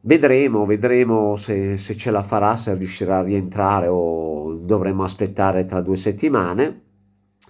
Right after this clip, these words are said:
E s-, nel caso mi auguro che il buon Gabrielloni pucci il biscottone e non ci metta solo la garra che ci mette sempre, perché ripeto, Strefezza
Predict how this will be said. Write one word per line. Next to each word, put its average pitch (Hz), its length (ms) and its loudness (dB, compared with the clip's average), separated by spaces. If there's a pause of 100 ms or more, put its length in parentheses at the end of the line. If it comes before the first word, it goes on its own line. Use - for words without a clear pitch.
(1400)
E 110 280 2
s-, 101 100 -6
nel 135 260 4
caso 107 440 0
mi 110 120 0
auguro 98 380 2
che 107 140 -2
il 104 60 2
buon 101 580 2
Gabrielloni 113 1080 0 (760)
pucci 254 360 2
il 165 100 0
biscottone 147 840 2
e 110 220 4
non 113 160 2
ci 113 140 -8
metta 135 420 0
solo 110 560 0 (200)
la 117 220 0
garra 113 540 2
che 110 140 -2
ci 107 160 -8
mette 104 300 -2
sempre, 101 300 -4
perché 143 280 0
ripeto, 117 460 0
Strefezza 135 840 0